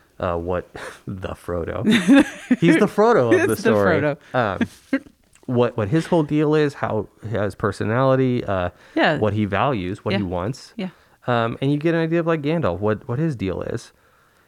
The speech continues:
Speaker 1: This is a side note, because my, do you know a lot about Lord of the Rings lore?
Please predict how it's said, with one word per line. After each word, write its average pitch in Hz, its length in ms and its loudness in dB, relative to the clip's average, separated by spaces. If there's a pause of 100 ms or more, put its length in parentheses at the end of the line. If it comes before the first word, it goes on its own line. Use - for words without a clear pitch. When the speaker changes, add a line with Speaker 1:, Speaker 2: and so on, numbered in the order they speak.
(100)
Speaker 1:
This 190 140 -2
is 131 40 -2
a 110 60 -2
side 87 340 -2
note, 82 360 -8 (380)
because 113 260 -4
my, 131 280 -4 (300)
do 135 100 -8
you 147 60 0
know 151 180 0
a 143 60 0
lot 139 140 -2
about 131 220 0
Lord 131 220 0
of 131 60 0
the 131 60 -2
Rings 131 280 -2
lore? 131 380 -2